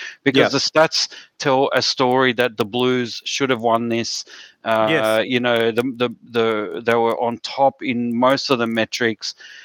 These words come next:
Speaker 1: They seem to get on top, but look, I'll give you my little, my, my kind of perception of what I saw is that, you know, the, the Queenslanders came out of the blocks with those two quick tries in ten minutes. Uh, they were ahead ten nil immediately, and, and,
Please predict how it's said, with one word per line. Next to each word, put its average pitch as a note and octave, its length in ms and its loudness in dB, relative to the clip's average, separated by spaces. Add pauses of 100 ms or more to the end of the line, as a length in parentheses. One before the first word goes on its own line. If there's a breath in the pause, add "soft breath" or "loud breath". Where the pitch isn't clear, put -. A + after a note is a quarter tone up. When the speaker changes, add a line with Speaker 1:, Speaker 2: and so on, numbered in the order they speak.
(160 loud breath)
Speaker 1:
They B2+ 120 4
seem D3+ 420 2
to E3 120 0
get C3+ 220 2
on B2+ 160 2
top, B2 360 0 (100)
but B2 240 0
look, C3+ 360 -2
I'll C3+ 140 2
give D3+ 200 -2
you E3+ 100 2
my C3 280 2
little, A#2+ 440 0 (520 loud breath)
my, C#3 320 0
my C3 240 0
kind B2+ 240 0
of A#2+ 120 -2
perception C#3 520 -2
of A2+ 100 -2
what B2 140 2
I A2+ 120 2
saw A#2 420 -2
is G#2+ 220 -4
that, A2+ 240 2 (340 loud breath)
you A#2+ 140 -2
know, A#2+ 80 2
the, A#2 120 0 (240)
the A#2+ 120 -8
Queenslanders E3 720 0
came C3 240 -2
out B2 160 0
of A#2 80 0
the A#2 80 2
blocks G#2+ 400 -2
with A#2 100 -4
those A2+ 240 0
two - 180 -4
quick B2+ 220 -6
tries A2+ 360 0
in A2+ 120 -6
ten G#2+ 260 -2
minutes. A2 440 -2 (400 loud breath)
Uh, A2+ 120 2
they A2+ 120 2
were A#2+ 100 4
ahead A#2 300 0
ten A2 240 0
nil A2+ 380 0
immediately, A#2 760 0
and, G#2+ 240 -2
and, G#2+ 340 0